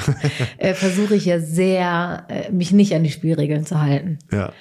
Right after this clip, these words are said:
Speaker 2: Ja, indem ich irgendwie alles anders mache. Ähm,
Speaker 1: Ich
Speaker 2: und
Speaker 1: meine,
Speaker 2: da
Speaker 1: wir tun's gerade, stimmt,
Speaker 2: Ja,
Speaker 1: ja.
Speaker 2: genau. Also dazu gehört, dass, äh, dass ich mir meine eigenen Spielregeln mache und, äh, dass ich keine mono-, standard-monogame Beziehung führe,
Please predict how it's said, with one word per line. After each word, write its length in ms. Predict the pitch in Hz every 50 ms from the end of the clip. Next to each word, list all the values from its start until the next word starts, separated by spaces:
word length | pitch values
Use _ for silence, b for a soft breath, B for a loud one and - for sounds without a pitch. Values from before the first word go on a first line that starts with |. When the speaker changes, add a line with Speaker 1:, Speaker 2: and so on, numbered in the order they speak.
| B B B B B
Speaker 2:
Ja, 240 | - 170 151 165 165 165
indem 280 | - 160 160 160 160
ich 100 | 160 160
irgendwie 160 | 160 160 156
alles 240 | - - 160 151 -
anders 300 | - 170 170 165 160 165
mache. 440 | 165 151 147 - - 202 208 220 208 B B B B B B B B _ -
Ähm, 720 | 185 180 180 175 175 175 175 175 175 175 175 175 175 170 -
Speaker 1:
Ich 60 | -
Speaker 2:
und 100 | 123 120
Speaker 1:
meine, 120 | 131 127
Speaker 2:
da 40 | 123
Speaker 1:
wir 80 | 123 110
tun's 280 | - 127 127 131 123
gerade, 320 | - - 95 90 90 90 87
stimmt, 300 | - - 101 98 - 202
Speaker 2:
Ja, 220 | 202 202 190 190 185
Speaker 1:
ja. 20 |
Speaker 2:
genau. 380 | 185 180 175 170 175 170 170 165 - -
Also 220 | 175 175 175 180
dazu 320 | 165 175 175 175 - 208
gehört, 360 | 180 185 175 175 175 175 175 180
dass, 300 | 175 170 170 - - -
äh, 460 | - - 165 165 165 160 160 160 160 B B B B B B B B B - _ -
dass 200 | 185 175 180 170
ich 100 | 185 175
mir 80 | 190 185
meine 220 | 170 160 160 151
eigenen 320 | 151 180 220 226 208 185 170
Spielregeln 480 | - - 160 160 156 160 156 143 139 143
mache 280 | 143 147 156 196 - - - _ _ _ B B B B B B B B
und, 420 | - - 185 190 185 185 180 180 - -
äh, 200 | 165 170 165 160
dass 220 | 160 180 160 - -
ich 160 | 160 - -
keine 680 | - - 196 208 220 226 226 208 175 160 147 - - - -
mono-, 500 | - 165 165 208 214 208 190 170 165 160
standard-monogame 1040 | 151 - 180 170 170 170 165 165 - - 160 160 156 139 151 156 175 185 175 160 143
Beziehung 480 | 143 143 - - - 143 139 143 147
führe, 640 | 143 - - 170 175 160 180 196 233 269 302 302 -